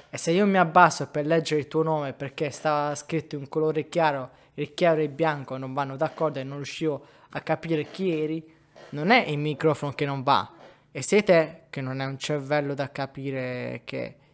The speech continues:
se mi sposto, se mi abbasso, l'audio diminuisce?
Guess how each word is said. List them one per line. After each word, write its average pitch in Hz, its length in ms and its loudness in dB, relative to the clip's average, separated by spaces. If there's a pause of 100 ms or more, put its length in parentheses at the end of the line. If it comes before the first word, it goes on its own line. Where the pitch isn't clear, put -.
(140)
se - 220 -8
mi 143 120 -6
sposto, - 460 -4
se 139 160 -8
mi 139 80 -8
abbasso, 139 640 -6 (760)
l'audio 139 480 0 (420)
diminuisce? 180 760 -4